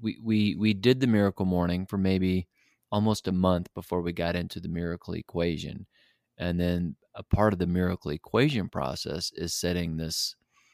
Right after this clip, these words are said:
you know, big vision for yourself. And you set this big vision for yourself and had a, and a realization. And we both did. We both set a,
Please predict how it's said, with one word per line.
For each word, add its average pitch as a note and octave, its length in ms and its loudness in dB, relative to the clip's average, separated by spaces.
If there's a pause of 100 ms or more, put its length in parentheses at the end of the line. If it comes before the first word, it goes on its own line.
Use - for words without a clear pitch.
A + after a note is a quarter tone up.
(400)
you - 100 -8
know, F2 140 0
big F2 560 -4 (320)
vision F#2 480 -2
for - 160 -10
yourself. C#2 580 -8
And E2+ 200 -6
you F#2+ 120 0
set D#2+ 320 -4
this F#2 200 -4
big F#2+ 380 -4
vision E2+ 340 -4
for D#2+ 100 -10
yourself D2+ 480 -6
and F2 100 -8
had E2+ 200 -6
a, E2+ 60 -8 (100)
and F2 180 -4
a D#2+ 100 -6
realization. F2+ 760 -2
And G2+ 100 0
we A2+ 60 4
both B2 260 4
did. - 160 -8
We E2+ 140 -6
both F2+ 240 -6
set F2 260 -4
a, E2 160 -4